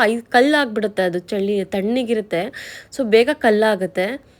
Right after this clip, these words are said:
So ಇದು ನೋಡಿ ಡಿಫ್ರೆಂಟ್ ಫ್ಲೇವರ್ ಇದೆ ಇದರಲ್ಲಿ, ಸ್ಟ್ರಾಬೆರಿ, ವೆನಿಲಾ, ಮ್ಯಾಂಗೋ, ಆರೆಂಜ್ ಅಂತ. ನೋಡಿ ಈ ಥರ ಕಲ್ಲಾದಂಗೆ ಆದಾಗ ಅದನ್ನು ಈ ಥರ ಸ್ಕ್ವೇರ್ ಆಗಿ ಕಟ್ ಮಾಡಿಬಿಟ್ಟು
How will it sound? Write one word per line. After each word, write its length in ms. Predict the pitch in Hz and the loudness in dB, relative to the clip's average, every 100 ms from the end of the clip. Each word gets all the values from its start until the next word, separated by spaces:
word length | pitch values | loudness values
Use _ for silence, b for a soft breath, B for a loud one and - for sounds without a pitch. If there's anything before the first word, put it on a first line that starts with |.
| b - - | b -14 -4
So 60 | |
ಇದು 80 | 320 | 0
ನೋಡಿ 180 | 302 285 | 2 2
ಡಿಫ್ರೆಂಟ್ 440 | 214 208 254 294 | 0 -2 0 0
ಫ್ಲೇವರ್ 340 | 277 233 226 247 | 4 4 6 4
ಇದೆ 180 | 226 | 2
ಇದರಲ್ಲಿ, 260 | 214 196 202 | 2 0 -4
ಸ್ಟ್ರಾಬೆರಿ, 540 | 202 220 214 208 208 | -2 0 2 2 0
ವೆನಿಲಾ, 500 | 202 202 202 202 202 | 0 0 0 2 0
ಮ್ಯಾಂಗೋ, 600 | 202 202 196 202 202 202 196 | 0 0 0 -2 0 0 0
ಆರೆಂಜ್ 520 | 190 196 202 202 196 | 0 0 0 -2 -4
ಅಂತ. 220 | 185 175 | -6 -6
ನೋಡಿ 1400 | 190 269 - _ _ _ _ _ _ _ _ _ - 254 | -6 -6 -12 _ _ _ _ _ _ _ _ _ -10 -6
ಈ 20 | 254 | -4
ಥರ 220 | 254 269 | -2 -2
ಕಲ್ಲಾದಂಗೆ 840 | 294 - 254 277 320 302 262 269 254 | -4 -2 2 2 2 2 2 0 0
ಆದಾಗ 400 | 214 226 240 190 | 0 0 0 0
ಅದನ್ನು 420 | 196 185 190 240 | -2 -2 -4 -2
ಈ 40 | 262 | -2
ಥರ 160 | 214 226 | -2 -2
ಸ್ಕ್ವೇರ್ 480 | 233 - 226 226 247 | -4 -2 0 2 2
ಆಗಿ 240 | 262 233 | 0 -2
ಕಟ್ 360 | 233 202 190 - | -2 -2 -2 -4
ಮಾಡಿಬಿಟ್ಟು 720 | 254 233 190 170 190 233 | -4 -2 -4 -2 -4 -4